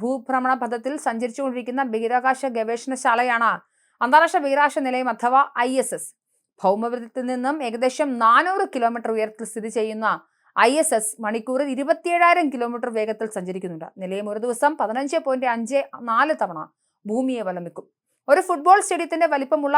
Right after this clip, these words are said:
അന്താരാഷ്ട്ര ബഹിരാകാശ നിലയത്തിന് നൂറ്റിയൊൻപത് മീറ്റർ നീളവും എഴുപത്തിമൂന്ന് മീറ്റർ വീതിയുമുണ്ട്. നാല് പോയിന്റ് അഞ്ച്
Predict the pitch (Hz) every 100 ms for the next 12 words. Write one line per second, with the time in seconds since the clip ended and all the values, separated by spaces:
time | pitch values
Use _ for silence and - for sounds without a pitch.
0 | 269 240 254 269 285 240 240 254 262 277
1 | 247 226 233 233 214 330 _ _ - 254
2 | 339 381 403 302 269 320 339 294 233 254
3 | 220 208 208 220 220 226 247 240 254 254
4 | 233 214 214 190 208 202 175 160 - 247
5 | 190 190 208 208 214 214 208 196 262